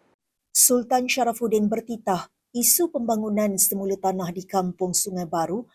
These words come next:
harus dikendalikan secara teliti dan berhemah dengan keutamaan harus diberikan kepada kepentingan orang Melayu. Menurut Sultan Selangor, baginda tiada halangan pembangunan kampung baru seiring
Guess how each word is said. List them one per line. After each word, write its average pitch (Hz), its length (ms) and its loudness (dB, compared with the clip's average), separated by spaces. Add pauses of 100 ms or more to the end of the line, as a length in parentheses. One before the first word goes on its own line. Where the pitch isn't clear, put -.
(220)
harus 208 480 0
dikendalikan 233 960 -4
secara 240 400 -2
teliti 254 460 -6
dan 226 180 -2
berhemah 180 460 -2 (260)
dengan 196 240 -2
keutamaan 202 640 -2
harus 202 420 2
diberikan 226 560 0
kepada 226 300 -4
kepentingan 226 760 -6
orang 196 220 0
Melayu. 214 420 2 (240)
Menurut 247 400 6
Sultan 233 400 2
Selangor, 233 400 4
baginda 233 720 2 (100)
tiada 170 240 -2
halangan 185 560 -2
pembangunan 185 560 -6
kampung 185 460 -6
baru 190 340 -2
seiring 220 720 -4